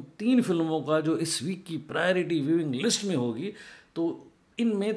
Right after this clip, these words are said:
तीसरी फिल्म है ज़ॉम्बी रेड्डी। इसे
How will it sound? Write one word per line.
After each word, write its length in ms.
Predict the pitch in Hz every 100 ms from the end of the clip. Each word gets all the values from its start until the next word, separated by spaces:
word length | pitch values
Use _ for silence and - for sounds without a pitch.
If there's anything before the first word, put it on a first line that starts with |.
| -
तीसरी 440 | - 233 - 214
फिल्म 320 | 156 160 131
है 140 | 175 143
ज़ॉम्बी 440 | 104 151 160 170
रेड्डी। 480 | 127 120 123 110 92 - _ _ _ - - _ -
इसे 220 | 160 196